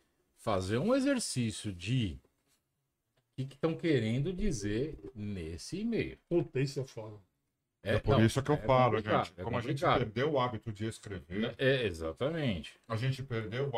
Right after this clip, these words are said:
Speaker 3: hábito de ler e compreender.
Speaker 1: Sim, sim. E, não, o, o problema é o seguinte, cara. Você até sa-, você tem ideia, né, do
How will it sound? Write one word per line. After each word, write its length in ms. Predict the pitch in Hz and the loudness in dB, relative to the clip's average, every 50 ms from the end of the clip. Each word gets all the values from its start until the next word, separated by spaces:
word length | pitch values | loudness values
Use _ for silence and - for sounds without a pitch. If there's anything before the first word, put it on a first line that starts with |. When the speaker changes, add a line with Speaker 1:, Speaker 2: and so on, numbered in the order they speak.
| - - | -4 -4
Speaker 3:
hábito 260 | 131 131 131 - 127 | -6 -6 -6 -6 -8
de 100 | 113 127 117 | -6 -6 -6
ler 220 | 110 113 131 135 | -6 -4 -4 -4
e 40 | 147 | -6
compreender. 500 | 139 147 143 135 151 151 156 123 117 131 139 | -6 -8 -8 -8 -8 -8 -8 -6 -6 -4 -2
Speaker 1:
Sim, 400 | 135 131 156 196 214 175 101 - | -2 0 0 0 -2 -4 -4 -6
sim. 120 | - - 131 | -8 -10 -8
E, 360 | 165 170 123 110 127 139 - | -4 -2 -2 -2 -2 -4 -2
não, 320 | 180 208 277 311 330 330 247 165 135 | 2 4 6 6 6 6 6 6 6
o, 60 | 135 | 4
o 420 | 143 175 196 156 139 156 165 151 | 4 4 4 2 2 -2 -4 -2
problema 240 | 135 165 190 214 262 | 0 2 2 4 2
é 40 | 294 | 2
o 40 | 262 | 0
seguinte, 540 | - 277 247 240 240 254 269 247 - - - | -2 -4 -2 0 2 2 2 2 0 -2 -4
cara. 300 | - 98 87 80 73 - _ _ _ _ _ _ _ _ - | -4 -2 -2 -2 -4 -8 _ _ _ _ _ _ _ _ -4
Você 320 | 151 175 135 - - 247 262 262 _ _ _ | -2 -2 0 2 2 2 2 0 _ _ _
até 160 | - 247 269 | 2 4 4
sa-, 380 | 262 - - - - 226 202 - | 2 2 -2 -4 -2 -2 -2 -2
você 260 | 185 175 190 - 240 | 0 0 0 0 0
tem 360 | 233 - - 233 247 254 233 196 | -2 0 2 4 4 6 6 4
ideia, 520 | 151 123 110 127 139 147 143 139 120 101 98 | 4 4 6 8 8 8 8 6 4 4 2
né, 120 | 120 139 | 0 0
do 160 | 143 135 117 | -2 -4 -10